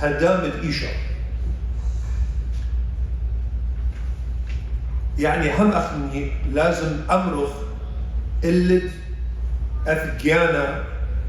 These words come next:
دقلها كم يا ولن. واللي أث مع موديثة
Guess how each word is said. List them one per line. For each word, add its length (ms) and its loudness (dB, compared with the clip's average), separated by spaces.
دقلها 420 2
كم 160 -2
يا 200 2
ولن. 400 0
واللي 480 2
أث 160 0
مع 180 0
موديثة 800 0